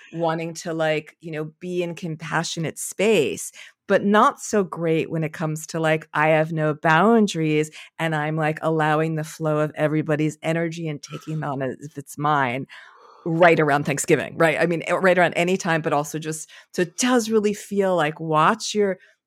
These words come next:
boundaries around this holiday time, because it may be much easier to slip into the shoes of others or have them slip into yours in ways that,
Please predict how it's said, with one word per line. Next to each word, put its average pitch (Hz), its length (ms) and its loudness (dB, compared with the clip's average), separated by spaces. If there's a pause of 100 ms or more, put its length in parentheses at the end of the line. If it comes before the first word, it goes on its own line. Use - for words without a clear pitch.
boundaries 170 920 2
around 160 340 -4
this 160 180 -8
holiday 165 580 -2
time, 156 420 -4
because 180 300 -6
it - 80 -14
may 165 180 -4
be 165 220 -6 (300)
much 175 360 -2
easier 175 400 -4
to 160 140 -12
slip 170 480 -8
into 175 300 -6
the 226 100 0
shoes 226 380 -4
of 220 100 2
others 226 440 4 (220)
or 147 60 -10
have 147 220 -4
them 147 120 -6
slip - 280 -10
into 113 220 -8
yours 139 440 0
in 156 240 -4
ways 156 440 0
that, 147 420 0